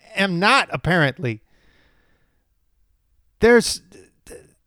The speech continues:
there are so many better, funnier movies that have come out since the year of two thousand one that I would recommend wholeheartedly to stop living in the world of nostalgia for your comedy.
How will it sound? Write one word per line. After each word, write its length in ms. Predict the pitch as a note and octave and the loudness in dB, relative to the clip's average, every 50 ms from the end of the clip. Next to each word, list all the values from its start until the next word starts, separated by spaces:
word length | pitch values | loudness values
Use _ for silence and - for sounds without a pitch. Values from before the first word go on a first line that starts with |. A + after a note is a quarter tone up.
| _ _ _ _ _ _ _ _ _ _ _ _ _ _ _ _ _ _ _ _ _ _ _ _ | _ _ _ _ _ _ _ _ _ _ _ _ _ _ _ _ _ _ _ _ _ _ _ _
there 200 | - G#3 G#3 G3+ | -2 0 0 0
are 60 | F#3+ | 0
so 240 | E3+ - - G#3 A3 | -2 -4 -4 -4 -4
many 220 | A3 A3 A3 G#3 D#3+ | -2 -2 -4 -4 -6
better, 560 | A#2 G#2+ A2 G3 G#3 A3 A3+ A3 A3 G#3+ F3+ | -8 -6 -4 -2 0 2 2 2 0 0 -4
funnier 500 | - - - - G3 G3 G3 G3 G3 F#3 | -8 -16 -10 -6 -6 -4 -4 -4 -4 -4
movies 360 | F3+ F#3 F#3 E3 E3 D3+ A#2+ | -4 -6 -4 -4 -4 -6 -6
that 120 | D#3 D#3 | -6 -6
have 160 | D3+ D#3 - - | -6 -6 -8 -10
come 160 | - D#3+ D#3 | -10 -10 -8
out 160 | D3+ C#3 - | -10 -10 -10
since 260 | - - F3 F3 - | -12 -12 -12 -12 -12
the 140 | - E3+ E3 | -12 -10 -8
year 100 | D#3 D#3+ | -6 -6
of 100 | D3+ - | -8 -8
two 120 | - D#3+ | -10 -8
thousand 360 | D#3 D#3 D3+ D3 C3+ C#3 C#3+ C#3+ | -6 -4 -6 -6 -6 -8 -10 -8
one 260 | D3 D3 C#3 B2+ B2 | -8 -8 -8 -6 -6
that 100 | C3+ C3+ | -4 -4
I 80 | C3+ | -4
would 160 | C3+ C3+ C#3 C3 | -4 -4 -6 -6
recommend 560 | C#3+ C#3 - - C#3+ C#3 C3+ C3+ C3+ C#3 - - | -6 -8 -8 -8 -10 -8 -8 -8 -10 -12 -16 -14
wholeheartedly 720 | - - F3+ G3 D3+ E3 F#3+ G3 F#3+ E3+ C#3+ C#3+ D3+ C#3 | -10 -8 -8 -6 -4 -4 -2 -2 -2 -4 -6 -6 -8 -6
to 140 | - - D3 | -6 -6 -6
stop 300 | - - - E3+ D#3 - | -6 -6 -6 -6 -4 -4
living 460 | D3 D#3+ E3 D3 D#3+ D3+ C3+ C3 D3 - | -4 -4 -4 -4 -4 -6 -6 -8 -10 -10
in 140 | E3+ D#3 D#3 | -10 -8 -6
the 80 | D3+ | -6
world 320 | C#3 E3 D#3+ D#3 D#3 C#3+ C#3 | -4 -2 -2 -2 -2 -4 -6
of 80 | B2 | -8
nostalgia 840 | C3+ C#3+ C3+ - - - - D#3 E3+ G3+ G3+ C#3+ G#2+ G2+ F#2 G2+ - _ _ _ _ _ _ _ _ _ _ _ _ _ _ _ | -8 -8 -6 -8 -6 -4 -4 -2 -2 -2 -4 -6 -8 -10 -12 -14 -18 _ _ _ _ _ _ _ _ _ _ _ _ _ _ _
for 160 | _ - E3 | _ -6 -4
your 160 | D#3 C#3 D3 C#3 | -4 -4 -4 -4
comedy. 640 | - - G3 A3+ A#3+ A#3 D#3 - - E3+ D#3 | -4 -2 -2 -2 -2 -2 -6 -8 -12 -16 -20